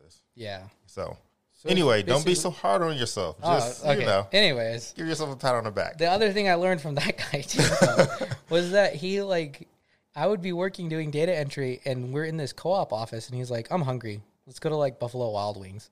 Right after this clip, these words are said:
Speaker 1: Okay.
Speaker 2: So I'd bring the laptop and being doing, like, data entry in Buffalo Wild Wings while he's, like, sitting there <laughs> eating wings. I mean, I'd eat too,
Speaker 1: Mm-hmm.
Speaker 2: but it was just funny because he owned his own business, so he could do that.
Speaker 1: Oh, okay.
Speaker 2: You know, and he could, like,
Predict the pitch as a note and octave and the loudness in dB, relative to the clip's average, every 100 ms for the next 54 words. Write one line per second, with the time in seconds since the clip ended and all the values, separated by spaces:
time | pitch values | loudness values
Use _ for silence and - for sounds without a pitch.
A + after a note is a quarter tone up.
0 | _ A#2 G2+ G2 B2+ F3 E3+ C#3 D#3+ F#3 | _ -6 -6 -6 -2 0 0 -2 -2 0
1 | F3 C#3+ D#3 - C#3 B2+ A#2+ A#2+ B2+ A#2 | 0 0 -2 -2 -10 -8 -6 -4 -4 -6
2 | C3+ C#3 B2+ A2+ - B2+ C3 C3 B2+ B2 | -4 -4 -4 -6 -4 -2 0 0 -4 -4
3 | A#2 G#2+ A2+ B2+ D3+ B2+ A2 B2 B2 A#2 | -6 -6 0 0 0 -4 0 0 0 -2
4 | A2+ A#2+ A#2+ C#3 C#3 D3 C#3 - E3+ E3+ | -6 -4 -2 -2 -2 -2 -2 -2 -2 0
5 | F3 G3 G3 - - - - - G#3 G#3+ | 4 4 4 -2 -10 -4 0 2 6 8
6 | G#3 E3 F3+ D#3+ D#3 D#3+ D3 E3+ D3 - | 8 6 6 6 4 4 2 0 0 -4
7 | F3+ D#3+ B2 - - C#3 B2+ C#3 C3 E3+ | 0 2 0 -6 -4 -2 2 4 4 4
8 | E3 D#3 D#3 - D#3 D3 C3 A#2 B2 A2 | 2 2 -2 -2 -2 -2 -4 -4 -6 -6
9 | C#3 C3+ C3 A#2 A2 B2 A#2 A2 G#2+ A2+ | -4 -2 -2 -2 -4 -4 -6 -6 -8 -10
10 | G2+ F#2 A#2+ B2 G2+ F2 - - _ B2 | -12 -14 -8 -8 -8 -10 -14 -20 _ 0
11 | A#2 - C#3 B2+ F2 G2+ G2+ - A#2+ B2 | 2 0 -2 -4 -4 -6 -12 -8 -6 -6
12 | A#2+ A2+ G#2+ G2 - | -8 -6 -6 -6 -12